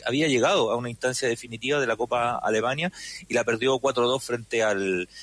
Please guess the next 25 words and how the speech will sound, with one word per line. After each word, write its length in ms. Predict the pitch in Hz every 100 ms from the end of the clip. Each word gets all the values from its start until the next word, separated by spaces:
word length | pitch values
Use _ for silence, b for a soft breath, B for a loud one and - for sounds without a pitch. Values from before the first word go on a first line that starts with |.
| B B
al 120 | 113
Bayern 240 | 131 131 131
Múnich 240 | 180 202
en 80 | 147
un 80 | 147
partido 240 | 143 170
que 60 | 160
estuvo 220 | 175 175
bastante 360 | 131 143 143
más 140 | 175 156
peleado 480 | - 143 156 180 180
de 40 |
lo 120 | 160
que 60 | 139
indica 260 | 135 165
el 60 | 160
marcador, 640 | 139 120 - 113 143 90
¿no? 260 | 95 131 147
En 300 | 95 90 113
algún 240 | 113 135
minuto 240 | 131 143 147
estaban 540 | - 135 131 127 120
dos 160 | 135 139
a 80 |
uno, 400 | 139 175 131 165